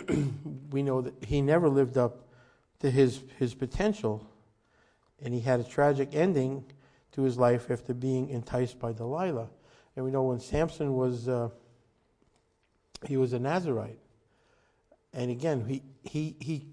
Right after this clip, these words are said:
continually p-, put himself in situations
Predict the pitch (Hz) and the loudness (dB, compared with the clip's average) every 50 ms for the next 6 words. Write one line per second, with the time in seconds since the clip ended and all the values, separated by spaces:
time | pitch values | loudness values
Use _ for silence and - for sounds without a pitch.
0 | - - - - 170 - - - - 247 254 254 247 233 214 196 185 175 170 160 | -20 -18 -8 -8 -8 -8 -8 -6 -2 -2 0 2 2 4 4 4 4 4 2 2
1 | 160 160 160 - - - _ _ _ _ _ _ _ _ _ _ _ _ _ _ | 0 -2 -6 -10 -16 -20 _ _ _ _ _ _ _ _ _ _ _ _ _ _
2 | _ _ _ _ _ _ _ _ _ _ _ _ _ _ _ _ _ _ - 196 | _ _ _ _ _ _ _ _ _ _ _ _ _ _ _ _ _ _ -18 -18
3 | 180 - _ - - - 196 170 156 - - - - - 214 220 196 196 196 180 | -18 -18 _ -20 -20 -16 -12 -12 -12 -12 -12 -8 2 4 4 4 6 4 0 0
4 | - - 156 147 147 147 - 139 131 131 - - 175 - - - 131 131 139 156 | 0 2 4 4 4 2 0 -6 -6 -6 -4 -6 -6 -4 -2 -2 0 2 4 2
5 | 165 156 - - 123 113 104 110 110 - - | 2 0 -4 -8 -8 -8 -8 -10 -12 -16 -20